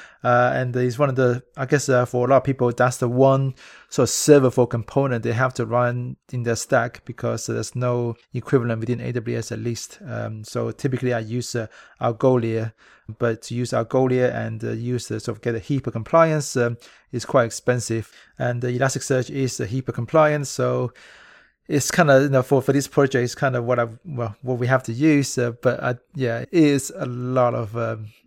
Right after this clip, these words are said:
overhead compared to what I normally have to deal with. Um,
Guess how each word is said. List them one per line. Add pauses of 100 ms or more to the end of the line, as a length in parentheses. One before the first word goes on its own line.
(340)
overhead
compared
to
what
I
normally
have
to
deal
with. (680)
Um,